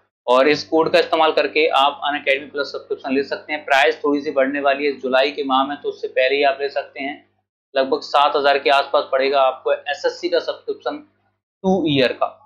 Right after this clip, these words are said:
ठीक है? उसमें additional भी आपको मिलने वाला है, तो अभी आप सब्सक्राइब कर सकते हैं। अभी ऑफर चल रहा है, उसके बाद ऑफर चले जाता है, फिर आप लोग, अ, सोचते हैं वापस से हमें मिल जाए वो offer, ठीक है? चलिए, तो start करते हैं session को। आ जाइए सभी लोग, पर session को like and share करते हैं आप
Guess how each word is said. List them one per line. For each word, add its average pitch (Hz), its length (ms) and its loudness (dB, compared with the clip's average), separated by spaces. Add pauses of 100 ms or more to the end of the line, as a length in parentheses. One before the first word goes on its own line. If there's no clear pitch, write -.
(220)
ठीक 147 120 -2
है? 196 260 0 (120)
उसमें 135 260 -2
additional 143 360 0
भी 160 100 4
आपको 147 240 2
मिलने 156 220 0
वाला 143 220 4
है, 170 80 4
तो 170 100 2
अभी 156 160 4
आप 156 100 4
सब्सक्राइब - 360 0
कर 135 120 0
सकते - 280 -10
हैं। 147 60 0
अभी 151 140 -6
ऑफर 139 240 0
चल 139 120 -8
रहा 147 120 -4
है, 147 60 -4
उसके - 140 -14
बाद 139 140 0
ऑफर 139 220 -2
चले 139 200 -4
जाता 139 240 0
है, - 60 -6
फिर 139 100 -2
आप 131 180 2
लोग, 135 160 -8 (640)
अ, 120 220 4
सोचते 127 340 -2
हैं 139 80 2
वापस 131 320 4
से 135 80 2
हमें 135 100 4
मिल 131 180 4
जाए 135 140 6
वो 135 120 4
offer, 127 220 2 (500)
ठीक 165 100 2
है? - 220 0 (1040)
चलिए, 127 220 4
तो 131 100 2
start 180 340 0
करते 190 220 2
हैं 196 80 2
session 180 300 2
को। 190 160 2
आ 151 160 2
जाइए 175 200 2
सभी 170 220 0
लोग, 170 180 0
पर 175 100 2
session 160 240 -8
को 160 100 0
like 156 200 4
and 165 220 -4
share 160 240 2
करते 165 220 0
हैं 165 80 4
आप 160 100 -2